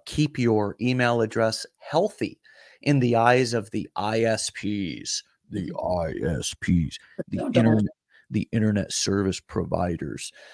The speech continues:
Speaker 1: um, is like, you know, these, these robots, this, th-, that's what they're all, that's what these, you know, Gmail, for example, looks at. And how, how do you think that they,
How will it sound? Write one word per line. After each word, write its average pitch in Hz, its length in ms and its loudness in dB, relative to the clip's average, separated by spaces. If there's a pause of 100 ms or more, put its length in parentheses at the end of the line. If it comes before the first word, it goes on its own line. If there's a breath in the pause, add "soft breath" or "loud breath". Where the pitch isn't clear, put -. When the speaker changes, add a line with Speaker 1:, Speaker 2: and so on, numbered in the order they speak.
(200 loud breath)
Speaker 1:
um, 120 500 6 (360)
is 139 560 8 (120)
like, 120 480 2 (840)
you 139 120 0
know, 120 360 2 (100)
these, 147 460 0 (100)
these 139 300 0
robots, 113 600 4
this, - 220 -6 (120)
th-, - 180 -4
that's 127 260 0
what 117 140 0
they're 107 220 2
all, 107 480 4
that's 135 240 0
what 120 200 -2
these, 107 560 -8 (440)
you 110 100 -8
know, 98 100 -6 (200)
Gmail, 117 520 0
for 101 220 -2
example, 104 460 -2
looks 185 240 0
at. - 180 -6
And 110 100 -10
how, 120 240 0
how 131 140 0
do 175 80 2
you 185 160 0
think 147 320 -8
that 113 200 -2
they, 120 420 0